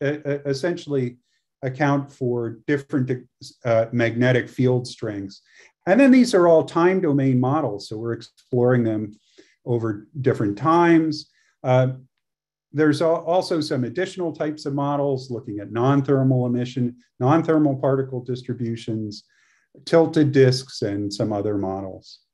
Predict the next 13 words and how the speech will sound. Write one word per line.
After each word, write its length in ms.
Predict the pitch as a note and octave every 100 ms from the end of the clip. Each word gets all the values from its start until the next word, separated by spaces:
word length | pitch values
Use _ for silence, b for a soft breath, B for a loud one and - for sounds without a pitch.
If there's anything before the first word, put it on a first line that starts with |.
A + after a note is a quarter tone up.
| _ _ _ _ _ _ - - _ _ _ _ _ _ _ _ _
Um, 420 | D3 D3 D3+ - _ _ -
and 140 | D#3+
so 160 | D#3+ A3+
then 420 | A3+ G#3 G3+ G3
in 120 | F3+ F#3+
order 300 | C#4+ D4 A#3
to 140 | F#3
try 260 | F3+ F3 D#3+
to 100 | C#3+
constrain 1000 | C#3+ C3 - D#3+ F3 B3+ E3 C#3+ F3 F#3
the 160 | D3 C#3+
astrophysics, 1080 | C3+ C3+ - C3+ C3 A#2 F#3 C4+ - - _ _ b b b _
uh, 400 | C#3 C#3 C#3+ C#3+